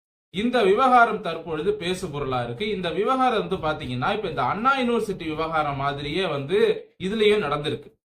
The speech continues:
அண்ணா யூனிவர்சிட்டி விவகாரத்துல என்ன நடந்தது அப்படின்னா, பாதிக்கப்பட்ட பெண், புகார் கொடுத்த பெண், அந்த பெண்ணோட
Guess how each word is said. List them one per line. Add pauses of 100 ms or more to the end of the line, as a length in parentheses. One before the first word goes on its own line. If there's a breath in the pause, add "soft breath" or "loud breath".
அண்ணா
யூனிவர்சிட்டி
விவகாரத்துல
என்ன
நடந்தது
அப்படின்னா, (240 loud breath)
பாதிக்கப்பட்ட
பெண், (220)
புகார்
கொடுத்த
பெண்,
அந்த
பெண்ணோட